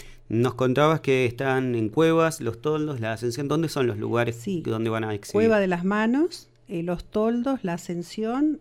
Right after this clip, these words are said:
Speaker 2: Salón Iturrios y la Dirección de Cultura.
Speaker 1: Ujú. Que justamente en la Dirección de Cultura es donde se realiza la inauguración.
Speaker 2: Ahí se hace, digamos, la, lo que es la inauguración oficial, sí,
Speaker 1: Ujú.
Speaker 2: en casa, en la Dirección de Cultura.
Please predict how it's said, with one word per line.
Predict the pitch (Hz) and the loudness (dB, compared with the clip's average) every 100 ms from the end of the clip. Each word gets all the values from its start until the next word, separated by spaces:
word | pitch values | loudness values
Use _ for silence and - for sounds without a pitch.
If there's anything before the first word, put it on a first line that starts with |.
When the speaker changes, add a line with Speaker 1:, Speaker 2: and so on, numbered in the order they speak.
| - | -8
Speaker 2:
Salón | - 170 180 220 | -6 -2 0 0
Iturrios | 214 208 208 233 247 277 294 - | 0 -2 -2 -2 -2 -2 -6 -10
y | 202 214 254 - | -4 -2 -2 -4
la | 185 175 | -4 -2
Dirección | 170 170 - 190 | -2 -4 -4 -4
de | 175 | -4
Cultura. | 156 156 151 143 110 - | -6 -10 -8 -8 -10 -12
Speaker 1:
Ujú. | 95 87 104 - - - | -12 -10 -12 -14 -20 -18
Que | - | -10
justamente | 104 120 123 131 131 | -4 -2 2 2 2
en | 127 | 2
la | 123 | 2
Dirección | 123 117 127 | 0 -2 -4
de | 123 | -4
Cultura | 123 120 147 | -4 -4 -4
es | 135 | -4
donde | 113 | -4
se | 107 107 104 - | -4 -6 -6 -8
realiza | 101 107 117 127 | -6 -4 -2 -2
la | 110 | -2
inauguración. | 101 95 92 90 - 123 87 - - | -2 -2 -4 -4 -2 -2 -2 -10 -16
Speaker 2:
Ahí | - 190 208 | -6 -4 -2
se | - | 0
hace, | 226 220 254 | 0 0 0
digamos, | 208 190 202 233 | 0 0 0 0
la, | 208 170 165 | 0 0 0
lo | 165 | -2
que | 165 | -2
es | 185 | 0
la | 208 | 0
inauguración | 190 170 165 165 160 190 180 | 0 -2 -2 -4 -4 -2 -2
oficial, | 175 170 160 - 151 147 151 | -2 -6 -8 -6 -4 -6 -8
sí, | - 160 - | -8 -8 -10
Speaker 1:
Ujú. | 98 | -12
Speaker 2:
en | 160 | -10
casa, | 170 170 | -10 -12
en | 190 165 160 | -8 -4 -4
la | |
Dirección | 160 170 160 190 | -4 -8 -6 -4
de | 185 | -4
Cultura. | 185 160 156 160 160 | -6 -10 -10 -12 -12